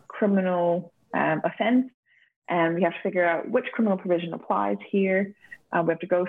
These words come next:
through the test for that, uh, criminal offense,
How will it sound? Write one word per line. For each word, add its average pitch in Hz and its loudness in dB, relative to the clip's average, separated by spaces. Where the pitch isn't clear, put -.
through 165 0
the 165 0
test - -2
for 214 0
that, 208 0
uh, 190 2
criminal 190 0
offense, 185 0